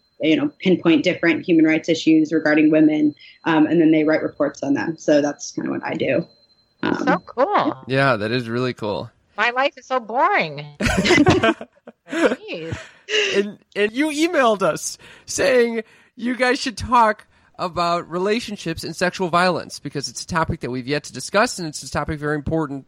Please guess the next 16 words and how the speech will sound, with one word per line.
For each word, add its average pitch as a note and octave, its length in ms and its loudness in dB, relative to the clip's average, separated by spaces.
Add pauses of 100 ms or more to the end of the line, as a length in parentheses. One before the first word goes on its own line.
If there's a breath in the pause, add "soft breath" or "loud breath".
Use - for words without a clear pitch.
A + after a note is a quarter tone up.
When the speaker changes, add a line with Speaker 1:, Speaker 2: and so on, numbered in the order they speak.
(120)
Speaker 3:
to F#3+ 160 -8
discuss. - 600 -12 (840)
And C#3 240 -4
then F#3 160 0
you G#3 80 -4
gave G3+ 240 0
me F#3 220 -6 (240)
a C#3+ 260 -2
wild E3+ 480 -2
statistic, C#3+ 640 -10
which C3 160 -10
is, C3+ 100 -8
like, B2+ 160 -6
one E3 480 -2
in E3+ 280 -6
four, F#3 720 -4